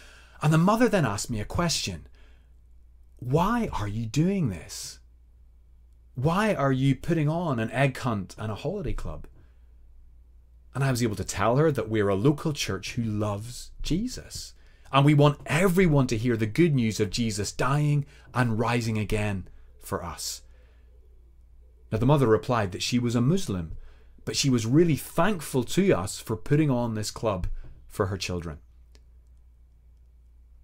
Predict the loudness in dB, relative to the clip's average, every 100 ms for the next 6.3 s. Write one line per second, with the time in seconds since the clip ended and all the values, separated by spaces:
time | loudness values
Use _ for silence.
0 | -4 -2 -2 -4 -14 -8 -8 -4 0 0
1 | 0 0 2 4 4 2 0 0 0 2
2 | 0 0 -4 -4 0 0 -2 -2 -4 -4
3 | -4 0 2 4 6 6 6 4 2 0
4 | 0 0 0 -2 -2 -4 -4 -8 -6 -4
5 | -4 -4 -4 -4 -6 -6 -6 -8 -14 -14
6 | -4 -4 -4